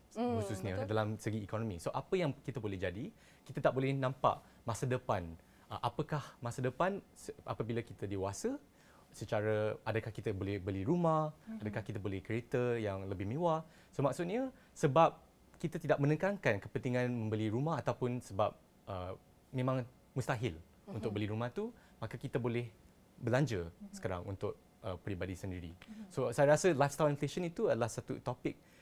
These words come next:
Speaker 2: yang memang adalah isu peribadi, uh, di kalangan belia. Tapi saya nak juga kata, um, untuk di, untuk isu,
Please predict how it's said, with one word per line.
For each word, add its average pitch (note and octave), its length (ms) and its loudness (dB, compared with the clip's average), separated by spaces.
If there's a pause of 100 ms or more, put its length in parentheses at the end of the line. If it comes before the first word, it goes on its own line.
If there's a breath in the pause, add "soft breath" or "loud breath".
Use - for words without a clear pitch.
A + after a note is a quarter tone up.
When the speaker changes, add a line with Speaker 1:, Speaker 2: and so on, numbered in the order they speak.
(120)
Speaker 2:
yang G#2+ 380 4
memang B2 420 4 (140)
adalah A2+ 240 2
isu G2+ 240 -6
peribadi, G2 580 -2 (220)
uh, F#2+ 100 -6
di F#2 140 -6
kalangan F#2+ 320 -4
belia. F2 240 -4 (320 loud breath)
Tapi E3+ 400 0 (240)
saya F3 160 4
nak G3+ 80 4
juga C3+ 160 2
kata, F#3 240 0 (180)
um, G2 380 2
untuk A2+ 640 0 (480)
di, A2 320 -6
untuk C3 320 -2
isu, A#2+ 560 -2